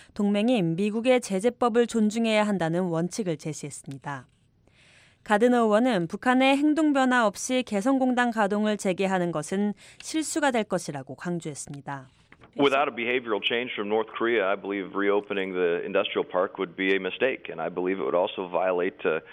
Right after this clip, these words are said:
Speaker 2: U S sanctions and United Nations sanctions.
Speaker 1: 개성공단 수입의 대부분은 북한의 불법 무기 프로그램과 사치품 구매에 전용돼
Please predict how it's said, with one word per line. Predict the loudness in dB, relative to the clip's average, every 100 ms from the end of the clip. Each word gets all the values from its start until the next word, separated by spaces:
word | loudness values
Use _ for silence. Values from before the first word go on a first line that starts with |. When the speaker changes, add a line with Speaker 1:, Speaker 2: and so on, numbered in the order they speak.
| -20 -10
Speaker 2:
U | -4 0 0
S | 0
sanctions | -2 -2 -2 -6
and | -4
United | 0 0 0
Nations | -2 -4 -8 -16
sanctions. | -20 -20 _ -6
Speaker 1:
개성공단 | -2 0 2 2 2 2
수입의 | 0 0 2 2
대부분은 | 2 0 0 0 0 0 -2
북한의 | -6 -4 0 2 0
불법 | 0 -2 2 2
무기 | 4 2 0
프로그램과 | -2 0 0 2 2 4 6 6 2 -14 -18
사치품 | -8 -8 -8 -8 0 2
구매에 | 2 0 2 2
전용돼 | 0 0 -2 -2 -2 -4